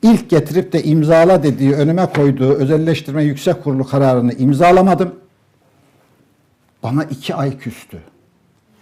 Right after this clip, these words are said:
İlk başbakan oluşundan bir iki hafta geçmişti. Aramız açıldı, iki ay küstü bana. Sonunda dedim ki,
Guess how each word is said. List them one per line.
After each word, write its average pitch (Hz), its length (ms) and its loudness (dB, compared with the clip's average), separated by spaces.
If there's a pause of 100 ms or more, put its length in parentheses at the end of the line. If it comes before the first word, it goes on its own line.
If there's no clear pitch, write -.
(140)
İlk 214 300 2 (1000)
başbakan 120 720 -2 (260)
oluşundan 139 680 -2
bir 139 120 -2
iki 147 220 -6
hafta 117 280 -6
geçmişti. 131 720 -8 (840)
Aramız 143 380 2
açıldı, 135 380 -4
iki 139 320 -8
ay 98 180 -10
küstü - 400 -20
bana. 104 160 -20 (1040)
Sonunda 160 640 0 (1300)
dedim 147 260 -6
ki, 160 240 -8